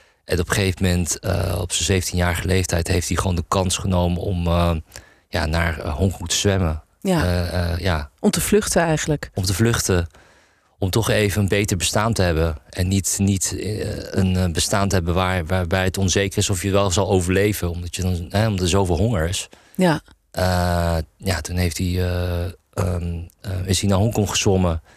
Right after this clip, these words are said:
Speaker 1: Daar is hij een paar jaar gebleven. En daarna is hij naar Nederland, eh, gekomen. Ja.
Speaker 2: Ja, en hoe heeft hij toen jouw moeder ontmoet?
Speaker 1: Hij heeft mijn moeder, eh, in Nederland ontmoet.
Speaker 2: Ja, ja.
Speaker 1: Ja, in een restaurant. Ze waren collega's van elkaar.
Speaker 2: Ah.
Speaker 1: Ja.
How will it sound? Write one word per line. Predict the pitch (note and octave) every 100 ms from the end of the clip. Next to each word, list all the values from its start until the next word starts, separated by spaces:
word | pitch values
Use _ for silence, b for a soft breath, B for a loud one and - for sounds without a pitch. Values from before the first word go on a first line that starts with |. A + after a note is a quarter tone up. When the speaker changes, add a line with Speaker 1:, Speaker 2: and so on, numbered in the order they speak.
| b b b _
Speaker 1:
Daar | - G2+
is | G2+ F2+
hij | G2+
een |
paar | - G#2
jaar | F#2+
gebleven. | F#2+ F2 G2+ G2+ - F2+
En | F#2+ F#2 F2+
daarna | F#2 G2 F#2+
is | F#2+ -
hij | F#2 F2 -
naar | F#2
Nederland, | F#2 G#2 A2+ G#2 -
eh, | G2+ F#2 F2 D#2+
gekomen. | - G2 E2+ D#2 D#2 - _ _ _ _ _ _ _ _ _ _ _
Ja. | - F2+ - _
Speaker 2:
Ja, | - A3 F3+
en | F#3
hoe | G#3+
heeft | G#3
hij | G#3
toen | G3+ G#3+
jouw | G3+
moeder | G3+ A3 D#3
ontmoet? | D3+ F#3 D4+ - _ _ _ _ _ _ -
Speaker 1:
Hij | B B
heeft | A2 C#3
mijn | C3
moeder, | B2 A#2+ A#2+ A2
eh, | A2+
in | G2+
Nederland | G2 A#2 D3
ontmoet. | B2 A2+ G#2 -
Speaker 2:
Ja, | G3+ C4+
ja. | A3 A2+
Speaker 1:
Ja, | G#2+ -
in | G2+
een | G2
restaurant. | F#2 - F#2+ F2+
Ze | -
waren | E2+ E2
collega's | F2 F2 - F#2
van | F#2
elkaar. | E2 E2 F#2+
Speaker 2:
Ah. | G#3 D4 F#4
Speaker 1:
Ja. | F4 F2 -